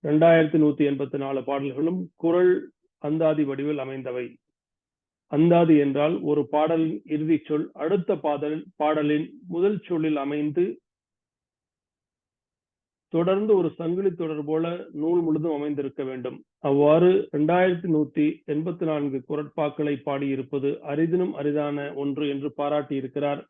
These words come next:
குறள் அன்பன் ஆ வே ராமசாமி என்கிற திருக்குறள் அறிஞர். அதேபோல்,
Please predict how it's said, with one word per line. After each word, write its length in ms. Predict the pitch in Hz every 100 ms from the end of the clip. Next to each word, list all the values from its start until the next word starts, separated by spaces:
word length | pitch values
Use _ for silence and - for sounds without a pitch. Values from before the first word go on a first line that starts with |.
| _ _ _ _ _
குறள் 240 | - 175 175
அன்பன் 320 | 156 147 147
ஆ 160 | 135 147
வே 360 | 156 156 - _
ராமசாமி 520 | 147 156 147 147 143
என்கிற 460 | 135 131 139 139 151
திருக்குறள் 420 | 147 147 151 139
அறிஞர். 400 | 131 127 123 120 _ _ _ _ _ _
அதேபோல், 600 | - 135 143 131 156 214